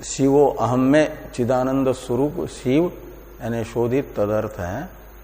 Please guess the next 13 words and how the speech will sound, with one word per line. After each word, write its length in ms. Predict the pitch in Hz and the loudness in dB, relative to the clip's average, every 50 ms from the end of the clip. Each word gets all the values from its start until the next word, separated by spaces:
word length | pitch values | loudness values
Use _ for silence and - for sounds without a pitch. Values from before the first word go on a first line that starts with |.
| - 156 | -6 -2
वो 140 | 127 127 | -2 -2
मैं 220 | 110 95 85 82 85 | -2 -4 -6 -8 -10
हूं, 120 | 82 78 - - - - - - - - - - - - - - - - - - - - - - - - - 139 | -12 -14 -14 -16 -18 -20 -20 -20 -20 -20 -20 -20 -20 -20 -20 -20 -20 -20 -20 -20 -20 -20 -20 -20 -12 -6 -4 -4
उस 140 | 135 - 139 | -2 0 0
रूप 220 | 123 120 120 107 - - | 2 2 2 0 0 2
में 180 | 139 156 151 | 2 2 2
मेरी 280 | 131 120 120 113 117 113 | 2 0 0 0 -2 -2
स्थिति 380 | - - - 101 90 - - | -4 -6 -8 -8 -8 -8 -8
है, 380 | 78 - - - - - - - - - - - - - - - - - - - - - - - | -12 -12 -12 -14 -16 -18 -18 -20 -20 -20 -20 -20 -20 -20 -20 -20 -20 -20 -20 -20 -20 -12 -4 0
वो 120 | 117 120 | 0 0
सहज 400 | 120 - - 143 131 131 131 110 | 0 0 0 2 2 4 2 2
अवस्था 520 | 104 92 90 90 87 - - - - - | 0 -2 -4 -6 -8 -10 -12 -14 -12 -12
है। 140 | - - - | -12 -14 -16